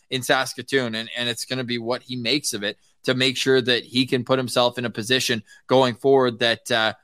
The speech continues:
kinda cements himself as a legit top-end prospect, because to me right now,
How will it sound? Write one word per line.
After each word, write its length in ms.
kinda 220
cements 400
himself 360
as 120
a 80
legit 600
top-end 500
prospect, 500
because 260
to 100
me 180
right 200
now, 280